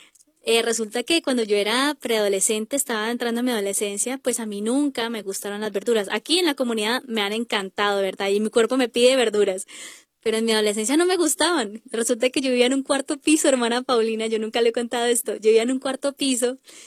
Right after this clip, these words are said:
y mi hermana me, me cocinaba, nos cocinaba verdu-, normalmente el arroz, la verdu-, las verduras y la carne asada o frita. Pues resulta que yo no me comí las verduras.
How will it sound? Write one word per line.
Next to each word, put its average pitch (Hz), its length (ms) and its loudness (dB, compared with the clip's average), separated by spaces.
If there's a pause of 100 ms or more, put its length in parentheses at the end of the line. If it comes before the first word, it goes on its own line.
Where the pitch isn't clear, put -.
(240)
y 247 220 2
mi 240 80 2
hermana 226 600 0
me, 220 400 -2
me 220 260 -2
cocinaba, 214 540 -2
nos 233 160 -2
cocinaba 220 400 0
verdu-, 226 300 2
normalmente 226 460 0
el 180 100 0
arroz, 240 360 2
la 247 100 2
verdu-, 202 280 0
las 214 120 2
verduras 233 440 2
y 269 40 -4
la 214 100 -6
carne 196 300 -4
asada 208 360 -4 (720)
o 202 80 -8
frita. 226 400 -2 (640)
Pues 220 120 -6
resulta 226 280 -6
que 254 140 -2
yo 226 120 0
no 226 80 -4
me 247 120 -2
comí 240 180 -2
las 220 140 2
verduras. 277 600 0